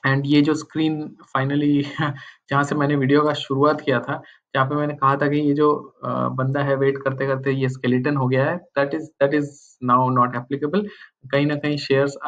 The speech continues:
already डीपी account में आ गए हैं, so आ गया है bonus shares and this is going to be reflected in your account very soon,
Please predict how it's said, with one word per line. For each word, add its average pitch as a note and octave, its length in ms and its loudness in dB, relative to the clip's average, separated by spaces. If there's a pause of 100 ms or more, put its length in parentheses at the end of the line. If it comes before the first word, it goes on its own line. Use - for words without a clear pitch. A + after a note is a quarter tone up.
(240)
already C3+ 320 2
डीपी C3+ 300 -2
account D3 320 2
में C#3 80 -2
आ C3 140 2
गए D3 120 2
हैं, E3+ 180 -2
so C3 180 -2
आ B2+ 140 6
गया D3+ 200 2
है D3 120 0
bonus C3+ 340 -2
shares E3+ 360 0 (160)
and B2 140 -2
this - 380 -4
is C#3+ 240 -6
going C3 180 2
to C3+ 80 0
be C#3+ 80 2
reflected C#3 500 -2 (420)
in C3+ 60 0
your C#3 120 4
account C#3 320 0 (260)
very C3 140 0
soon, B2+ 260 -12